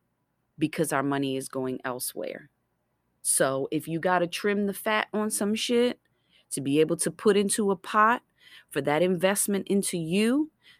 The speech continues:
then that's what you gotta do. Don't be afraid to do that.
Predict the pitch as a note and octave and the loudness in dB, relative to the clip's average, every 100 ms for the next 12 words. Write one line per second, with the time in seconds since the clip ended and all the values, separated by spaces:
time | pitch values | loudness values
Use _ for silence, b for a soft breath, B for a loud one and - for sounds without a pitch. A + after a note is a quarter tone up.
0 | - B2 A#2+ B2+ B2 - A2 G2+ E2+ F2+ | -8 -2 -2 -4 -10 -8 -10 -10 -14 -20
1 | E2 - _ _ _ _ _ _ _ D3 | -20 -20 _ _ _ _ _ _ _ 2
2 | D#3+ D3 D3 D3 C3+ C#3+ C3+ C3+ B2+ B2+ | 4 4 2 0 0 -2 -4 -4 -8 -8
3 | A2+ - - | -8 -8 -10